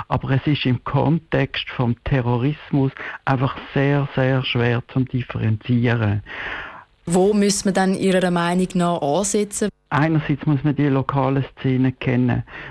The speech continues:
Speaker 1: Man muss mit den muslimischen Gemeinschaften und mit den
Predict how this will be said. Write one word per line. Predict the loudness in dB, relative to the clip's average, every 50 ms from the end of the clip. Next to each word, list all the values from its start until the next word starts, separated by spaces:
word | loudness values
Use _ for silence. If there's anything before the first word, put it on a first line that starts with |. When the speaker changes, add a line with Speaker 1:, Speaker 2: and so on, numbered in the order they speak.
| -6 -2
Speaker 1:
Man | 2 2 4
muss | 4 2 2 2 2
mit | 2 2 2 0 -2 -2 0
den | 0 2 2 2 2 0 -2 _ _ -2
muslimischen | -2 -2 0 2 2 2 2 2 2 0 0
Gemeinschaften | 2 2 2 2 2 0 0 0 0 0 0 -4 -6 -4 -2 0 2 2 0 0
und | 0 0 2 2
mit | 2 2 0 -2 0
den | 0 2 2 2